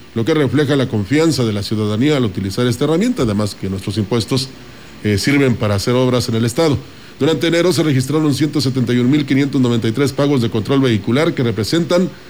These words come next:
ciento treinta y tres punto cinco millones de pesos,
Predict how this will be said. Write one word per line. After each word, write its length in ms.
ciento 500
treinta 360
y 60
tres 220
punto 260
cinco 280
millones 340
de 80
pesos, 460